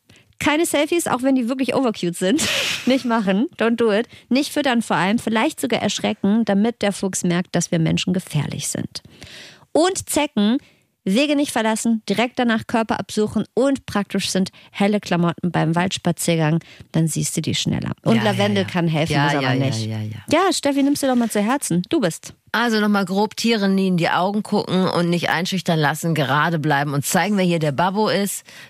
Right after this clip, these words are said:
Speaker 2: Bei Katzen macht ihr euch beliebt, wenn ihr euch rar macht und in Babysprache sprecht. Wenn der Schwanz hin und her schlägt, dann lasst mal.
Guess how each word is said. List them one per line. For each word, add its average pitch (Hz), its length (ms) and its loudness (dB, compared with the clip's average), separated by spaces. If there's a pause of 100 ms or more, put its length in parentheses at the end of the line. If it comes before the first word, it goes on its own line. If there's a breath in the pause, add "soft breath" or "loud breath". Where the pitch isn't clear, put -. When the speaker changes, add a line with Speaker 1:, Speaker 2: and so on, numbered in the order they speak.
(100)
Speaker 2:
Bei 165 160 2
Katzen 143 800 0
macht 262 280 -2
ihr 302 60 2
euch 294 200 -4
beliebt, 254 400 0
wenn 175 140 0
ihr 139 100 0
euch 147 280 -2
rar 131 280 2
macht 135 560 -2
und 180 220 0
in 311 200 0
Babysprache 240 920 0
sprecht. 240 1120 2 (840 loud breath)
Wenn 311 220 -2
der 285 140 0
Schwanz 311 540 -2
hin 277 220 2
und 269 180 0
her 277 220 2
schlägt, 349 520 0
dann 262 160 2
lasst 294 320 -2
mal. 381 80 2